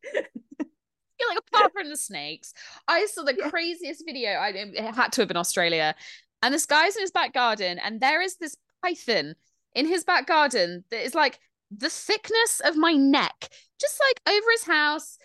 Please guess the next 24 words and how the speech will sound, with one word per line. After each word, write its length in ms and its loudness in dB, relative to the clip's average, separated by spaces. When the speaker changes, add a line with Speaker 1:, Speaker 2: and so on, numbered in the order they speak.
Speaker 2:
And 80 -8
he's 140 -4
like, 160 -2
"Oh, 340 6
look 140 0
at 220 2
him. 120 -2
Isn't 200 -6
he 80 -10
beautiful?" 420 0
Like, 160 2
going 300 4
off 240 2
into 280 -2
the, 360 0
into 180 -6
the 60 -10
trees. 380 -4
That 160 4
is 100 -2
my 160 -4
nightmare. 580 -4
If 120 -4
I 120 4